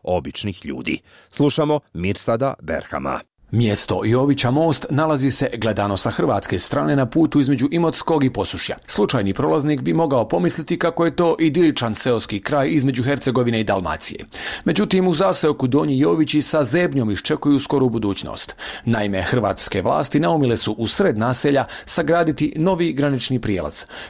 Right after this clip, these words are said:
Speaker 2: To će, tvrde mještani Donjih Jovića, njihove živote učiniti nemogućim. Tako, jedan od njih, Boro Jović, kaže kako novoucrtana granična linija njegovu kuću, tako reći, sječe na pola.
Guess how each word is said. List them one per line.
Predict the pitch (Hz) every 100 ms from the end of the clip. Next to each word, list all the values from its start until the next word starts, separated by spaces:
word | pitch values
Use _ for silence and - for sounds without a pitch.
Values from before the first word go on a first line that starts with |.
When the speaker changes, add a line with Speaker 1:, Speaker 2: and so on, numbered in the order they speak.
| -
Speaker 2:
To | 127 110
će, | 113 123
tvrde | - 113 98
mještani | 117 131 104 90
Donjih | 95 92 87
Jovića, | 135 151 147 147 139 - - -
njihove | 127 160 143 160
živote | 139 156 160 156
učiniti | 139 143 139 139
nemogućim. | 131 107 82 78 - 78 - _
Tako, | 104 - 107 123
jedan | 147 117 123
od | 139
njih, | 147 120
Boro | 113 117
Jović, | 101 147 165 143
kaže | - 233 156 160
kako | - 151 143
novoucrtana | 139 123 143 139 131 131 117 113
granična | 123 117 - 101
linija | 127 170 160
njegovu | 175 170 160
kuću, | 160 170 139
tako | 156 156 156
reći, | 143 147 143
sječe | - 123 117 147 127
na | 92
pola. | 85